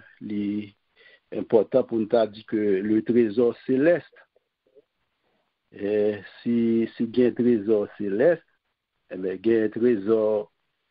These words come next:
terèstre. Alò, se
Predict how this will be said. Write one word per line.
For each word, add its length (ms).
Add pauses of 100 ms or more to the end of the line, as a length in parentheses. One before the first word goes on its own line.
(760)
terèstre. 640 (1500)
Alò, 380
se 500